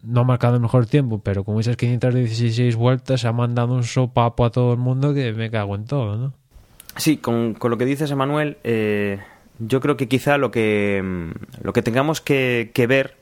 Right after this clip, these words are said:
Speaker 2: para, para estos años venideros, y si pasa, pues, eh, otra vez lo que ha pasado estos últimos años, el dominio de un equipo, quizás sea aligerar un poco las reglas, eh, desencorsetar,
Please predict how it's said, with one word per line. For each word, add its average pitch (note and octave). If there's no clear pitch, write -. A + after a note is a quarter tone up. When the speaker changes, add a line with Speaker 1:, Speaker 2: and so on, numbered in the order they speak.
Speaker 2:
para, G2
para G2+
estos A2
años A2+
venideros, A2
y E2+
si -
pasa, G2+
pues, G2
eh, F2
otra G#2
vez G#2+
lo G#2+
que G#2
ha -
pasado G2
estos -
últimos G2
años, G#2+
el F#2+
dominio G#2
de G2+
un G2+
equipo, A#2
quizás C3
sea D3
aligerar B2+
un D#3
poco D3
las B2+
reglas, C#3+
eh, -
desencorsetar, A2